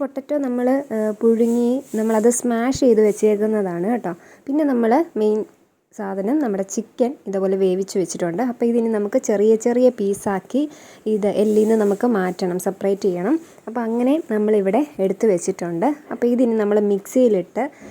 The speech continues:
ഇച്ചിരി കൂടെ ഫൈനാക്കി, ഏഹ്, നമ്മൾ എടുക്കണം കട്ട്ലറ്റിന് വേണ്ടിയിട്ട്. അപ്പോൾ അതാണ് ഇത്, നമ്മൾ മിക്സിയിലിട്ട് നല്ല ചെറുതാക്കിയിട്ടുണ്ട്. അപ്പോൾ ഇത്രയും സംഭവങ്ങൾ നമ്മൾ എടുത്ത് വെക്കുക. അപ്പോൾ ഇനി നമ്മുടെ പരിപാടി തുടങ്ങാം. ഇതെല്ലാം കൂടെ മിക്സ് ചെയ്തെടുക്കാൻ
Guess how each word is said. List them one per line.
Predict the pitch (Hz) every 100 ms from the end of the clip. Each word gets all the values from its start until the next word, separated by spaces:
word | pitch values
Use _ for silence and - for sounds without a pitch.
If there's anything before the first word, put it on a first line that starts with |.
| - -
ഇച്ചിരി | - 240
കൂടെ | 262 254 233
ഫൈനാക്കി, | 208 208 202 190 - 269 339 - -
ഏഹ്, | 196 190
നമ്മൾ | 190 185
എടുക്കണം | 175 - 180 240 339
കട്ട്ലറ്റിന് | 226 208 202 196 190
വേണ്ടിയിട്ട്. | 175 175 196 254 339 - _ _ _ _ _ _ _ _ _ _ _ _ _ 233
അപ്പോൾ | 247 233
അതാണ് | 233 233 208 240 339 - 196
ഇത്, | 190 185
നമ്മൾ | 190 196 196
മിക്സിയിലിട്ട് | 196 226 196 180 - 269 - - - -
നല്ല | 202 208
ചെറുതാക്കിയിട്ടുണ്ട്. | 233 226 247 190 180 196 185 175 180 262
അപ്പോൾ | 254 247
ഇത്രയും | 247 247 240
സംഭവങ്ങൾ | 220 214 220 233 226
നമ്മൾ | 208 208
എടുത്ത് | 190 - 208
വെക്കുക. | 180 202 294 - - - -
അപ്പോൾ | 277 302
ഇനി | 294 285
നമ്മുടെ | 269 285 302
പരിപാടി | 233 226 226 233 214
തുടങ്ങാം. | 196 196 226 220
ഇതെല്ലാം | 202 190 196 196
കൂടെ | 196 196
മിക്സ് | 185 220
ചെയ്തെടുക്കാൻ | 190 185 180 185